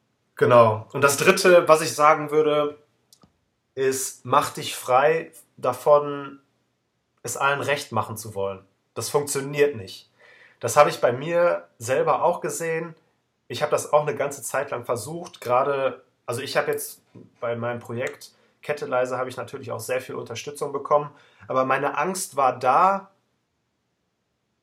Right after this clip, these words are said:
ähm, da, also ich hatte die Angst, dass, dass Leute etwas darüber sagen könnten, über diesen Weg, den ich jetzt vorhabe,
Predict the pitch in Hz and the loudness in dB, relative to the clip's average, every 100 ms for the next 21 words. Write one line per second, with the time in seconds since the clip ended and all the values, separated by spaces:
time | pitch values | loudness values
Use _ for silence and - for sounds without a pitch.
0 | _ _ _ 151 147 143 147 143 - _ | _ _ _ -2 0 2 -2 -10 -16 _
1 | _ _ _ _ _ _ _ - 143 139 | _ _ _ _ _ _ _ -8 -8 -6
2 | 131 _ 131 139 175 175 - 143 143 202 | -14 _ -8 -4 -4 -4 -8 -4 -2 -2
3 | 202 147 143 - - 131 120 127 147 180 | -4 -4 -4 -10 -12 -10 -4 2 2 2
4 | - - 143 - 127 123 113 120 123 170 | -4 -8 -8 -6 -8 -4 -6 -2 -4 -4
5 | - 165 160 143 120 113 113 107 117 165 | -6 -6 -6 -6 -6 -6 -12 -10 -4 -4
6 | - 156 147 147 - 160 143 143 143 143 | -4 -8 -8 -10 -10 -4 -2 0 0 0
7 | 143 | -2